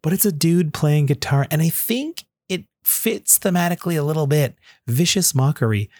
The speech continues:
Already, that name kind of fits, but when insufferable balladeer enters the battlefield, target creature an opponent controls can't block this turn. Goat it. You know, distracting people by playing some music. I think this is, this is an excellent card. It,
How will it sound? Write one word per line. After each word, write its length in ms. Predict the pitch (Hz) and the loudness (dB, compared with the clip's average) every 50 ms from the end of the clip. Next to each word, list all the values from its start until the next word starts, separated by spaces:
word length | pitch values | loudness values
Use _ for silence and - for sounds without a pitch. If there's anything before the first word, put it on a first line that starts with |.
| _ _ _ _ - | _ _ _ _ -2
Already, 260 | 135 139 151 147 127 117 | 0 2 2 4 4 4
that 160 | 113 127 117 | 2 2 2
name 340 | 123 127 127 123 117 - - _ _ - - | 2 2 2 0 -2 -4 -8 _ _ -16 -10
kind 280 | - - 95 131 170 | -6 -4 -2 -2 -2
of 80 | 160 - | -2 -2
fits, 340 | - 87 98 127 - - - | -4 -4 -4 -4 -4 -4 -2
but 280 | - 120 123 - - _ - _ _ _ | -2 -2 -2 -2 -6 _ -20 _ _ _
when 320 | 123 123 131 139 147 147 - | 0 2 2 2 2 0 0
insufferable 760 | 139 143 143 139 - - 160 160 156 - - 170 156 175 160 | 0 0 2 2 2 0 0 0 -2 -2 -2 -2 -2 -2 -2
balladeer 520 | 143 151 139 143 143 143 131 139 135 131 - | 0 0 0 2 2 2 2 0 -2 -2 0
enters 360 | - 127 120 120 135 131 117 | 0 0 0 2 0 0 0
the 80 | - 120 | -2 -2
battlefield, 560 | - 110 120 127 123 - - 113 107 104 - | -2 0 0 0 -2 -2 -2 -4 -4 -4 -6
target 420 | - - - 131 139 135 156 143 - | -6 -2 -2 -2 0 0 -4 -6 -8
creature 380 | - - 143 131 - - 143 - | -6 -4 -4 -2 -2 -4 -4 -2
an 100 | 123 113 | -2 -2
opponent 460 | 110 - - - 120 117 123 139 147 | -2 -2 -4 -4 -2 -2 -2 -2 -4
controls 440 | - 151 143 - - 117 110 113 - | -4 -4 -4 -2 -2 -2 -2 -2 -4
can't 340 | - - - - 110 104 - | -6 -6 -6 -4 -4 -6 -4
block 300 | - - 120 123 120 - | -4 -4 -4 -4 -4 -6
this 160 | - 104 - | -8 -8 -8
turn. 320 | - - 120 113 107 107 - _ _ _ - 123 | -6 -6 -6 -6 -6 -6 -10 _ _ _ -10 -4
Goat 260 | 104 113 110 110 104 | -2 0 0 0 -2
it. 200 | 95 80 - - - - - - - _ _ | -4 -6 -10 -16 -20 -20 -20 -20 -20 _ _
You 80 | - 208 | -4 -2
know, 60 | 175 | -2
distracting 560 | 165 170 - - 151 135 135 - - 151 139 | 0 -2 0 0 0 -2 -2 -2 -2 -2 0
people 260 | 127 143 139 - 143 | 0 -2 -2 -2 -2
by 140 | 131 143 135 | -2 -2 -2
playing 360 | - - - 127 131 135 139 | -2 -2 -2 0 0 0 0
some 200 | - - 147 147 | 0 0 0 0
music. 280 | 170 190 160 117 98 - | 0 0 0 0 0 0
I 60 | 123 | -2
think 240 | 120 - 170 180 202 | -2 -2 -4 -4 -4
this 160 | - 185 180 | -2 -2 -2
is, 320 | 190 190 196 208 185 - - - | -2 -2 -4 -4 -6 -6 -10 -8
this 200 | 135 139 170 196 | -6 -4 -2 -2
is 180 | 233 269 277 | -2 -2 -4
an 140 | 262 233 220 | -4 -2 -2
excellent 480 | 196 208 208 - - 220 208 208 202 180 | -4 -2 -4 -4 -2 -2 -2 -2 -2 -4
card. 360 | - - 185 202 170 139 - - | -4 -4 -2 -2 -2 -2 -4 -8
It, 120 | - - | -12 -12